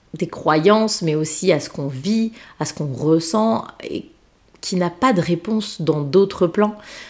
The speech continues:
Euh, voilà, euh, clairement, euh, des fois, on, on trouve pas d'autre sens,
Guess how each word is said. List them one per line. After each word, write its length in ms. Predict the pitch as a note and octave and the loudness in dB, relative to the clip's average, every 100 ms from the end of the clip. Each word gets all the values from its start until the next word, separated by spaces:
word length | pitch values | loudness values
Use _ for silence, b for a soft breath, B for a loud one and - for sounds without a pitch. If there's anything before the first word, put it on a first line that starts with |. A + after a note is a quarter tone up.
| B - | B -8
Euh, 240 | D3 D3 | -6 -4
voilà, 280 | D3+ G3 E3+ - F#3 | 2 2 2 -6 -8
euh, 100 | D#3 | -6
clairement, 560 | - D3 E3 G3+ F3 | -4 0 2 4 2
euh, 200 | C#3+ C#3+ | 0 -2
des 160 | C3 C#3+ | -2 -4
fois, 320 | - F#3+ F#3+ | 0 2 2
on, 280 | D3 C#3 C#3 - | 0 -4 -6 -8
on 60 | C#3 | -8
trouve 300 | - - - | -10 -20 0
pas 360 | F#3+ - E3+ | 2 4 2
d'autre 480 | D3 C3 F3 E3+ E3 | -2 0 0 0 -6
sens, 800 | D3+ - - G3+ G3+ A3 - | -6 -8 -8 -4 -4 -4 -10